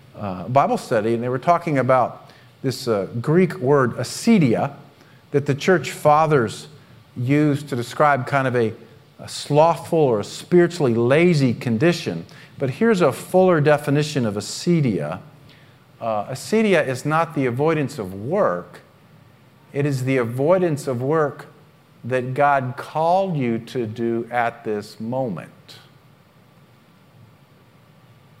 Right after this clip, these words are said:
I think that is really profound. If you feel spiritually sluggish tonight, and maybe you're listening online, and, um,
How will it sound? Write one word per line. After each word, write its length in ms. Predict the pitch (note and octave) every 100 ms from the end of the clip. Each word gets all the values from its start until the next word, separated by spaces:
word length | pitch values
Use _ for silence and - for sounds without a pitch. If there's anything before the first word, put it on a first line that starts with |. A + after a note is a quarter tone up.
| _ _ _ -
I 40 |
think 140 | F#3+ E3
that 160 | C#3+
is 160 | A2 G#2+
really 760 | G#2 A#2+ C#3 E3 E3+ E3+ C#3+
profound. 1080 | A#2+ - G#2+ - - A#2+ A2+ G2+ D2+ C#2+ C#2 - - - - -
If 400 | - C#3+ D3 F3+
you 180 | A#3 C4+
feel 380 | - A#3 G3
spiritually 880 | D3 - - - E3 F#3 F#3+ F#3+ E3
sluggish 800 | C3+ - - A#2 B2 D#3+ F#3+ -
tonight, 540 | - F3+ F3 F#3 G#3 C#3+
and 60 |
maybe 240 | D3+ E3+ F3
you're 140 | D#3
listening 420 | E3+ D#3+ E3 D3+
online, 800 | C#3+ C3 C3 C3+ D3+ E3 E3+ E3+ - - _ -
and, 340 | A#2+ A2+ A2+
um, 320 | A2+ G#2+ G2+